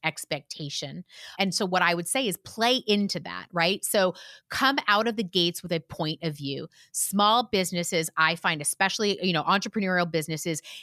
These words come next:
need to have a point of view about their business, about their consumer. I mean, your business has an incredible point of view. You're there as a service.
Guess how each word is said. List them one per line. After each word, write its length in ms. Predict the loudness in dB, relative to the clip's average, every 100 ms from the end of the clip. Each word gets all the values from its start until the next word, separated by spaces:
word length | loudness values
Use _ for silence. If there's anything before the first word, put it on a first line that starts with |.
| 0
need 240 | 2 2
to 80 | 0
have 260 | 0 0 0
a 80 |
point 380 | -4 -4 -4 -2
of 120 | -4
view 440 | -6 -4 -2 -2 -4 -4
about 480 | -4 2 2 2
their 120 | -2 -2
business, 440 | 0 0 0 -2
about 240 | -2 -2
their 100 | -2
consumer. 540 | -6 -6 -6 -2 0 2
I 60 |
mean, 220 | 2 0 2
your 180 | 4 4
business 480 | 2 0 0 -2 -6 -6
has 140 | -2 0
an 80 | -2
incredible 520 | -4 0 2 2 -2
point 300 | -6 -8 -8
of 120 | -12
view. 140 | -10
You're 200 | -8 -6
there 220 | -2 0 0
as 140 | -4
a 40 |
service. 640 | -4 0 2 4 2 0